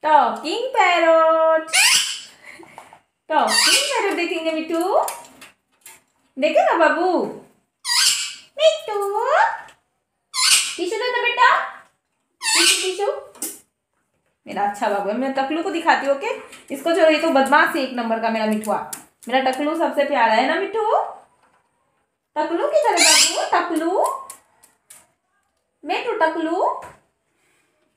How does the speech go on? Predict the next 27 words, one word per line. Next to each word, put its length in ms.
रुको, 180
मैं 120
टकलू 240
को 100
दिखाती 420
हूँ, 100
ओके? 180
ये 60
देखो 420
मेरे 200
टकलू 320
को, 460
जो 160
कि 80
अंदर 240
बैठा 200
हुआ 100
है, 300
मुझे 300
काटने 380
के 80
लिए 100
देखो 180
कैसे 260
कर 160
रहा 80
है। 60